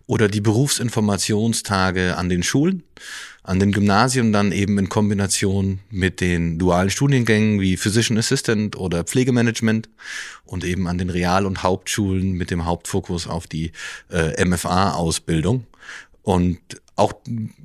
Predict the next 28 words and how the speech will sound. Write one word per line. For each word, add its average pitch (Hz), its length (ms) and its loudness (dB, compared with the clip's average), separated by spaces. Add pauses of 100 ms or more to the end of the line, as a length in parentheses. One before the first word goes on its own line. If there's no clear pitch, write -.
(260)
also 104 180 0
nur 147 140 4
aus 131 100 0
Erfahrung 131 440 2
heraus 117 280 0
kann 110 140 -2
ich 107 140 -2
einfach 98 260 -6
sagen, 95 340 -2
man 95 140 -4
kann 107 180 -4
eben 107 220 -6
auch 87 180 -6
dort 104 380 -2
dann 92 240 -2
doch - 240 0
junge 123 380 0
Leute 117 340 0
begeistern. 104 560 0 (540)
Die 110 240 4
haben 123 160 0
sich 120 180 -4
nämlich 120 320 0
nie 165 160 0
Gedanken 165 400 -2
drüber 101 300 0
gemacht, 87 380 -4
dass - 280 -6